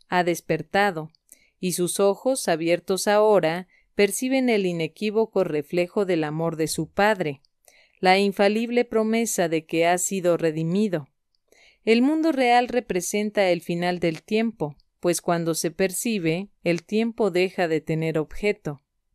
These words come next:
El Espíritu Santo no tiene necesidad del tiempo una vez que éste ha servido al propósito que Él le había asignado.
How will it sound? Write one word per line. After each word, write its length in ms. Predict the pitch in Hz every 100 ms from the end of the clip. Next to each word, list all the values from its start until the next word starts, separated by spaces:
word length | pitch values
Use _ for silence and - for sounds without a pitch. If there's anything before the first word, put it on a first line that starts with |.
| _ _ _ _ _ _
El 200 | 208 214
Espíritu 540 | 208 - 254 269 277
Santo 460 | 262 262 233 220 233
no 160 | 233 233
tiene 300 | 240 240 233
necesidad 640 | 208 175 170 175 165 165
del 260 | 185 196 -
tiempo 640 | 233 208 160 - 170 180 _ _ -
una 280 | 214 233
vez 240 | 226 226 -
que 280 | 220 202 220
éste 320 | 214 - 185
ha 100 | 185
servido 680 | - 190 180 202 190 180
al 180 | 160 160
propósito 840 | - 165 - 185 196 220 185 185 175
que 360 | 165 156 170
Él 140 | 202 214
le 140 | 170
había 400 | 156 165 165 160
asignado. 800 | 156 - 156 165 202 214 156 135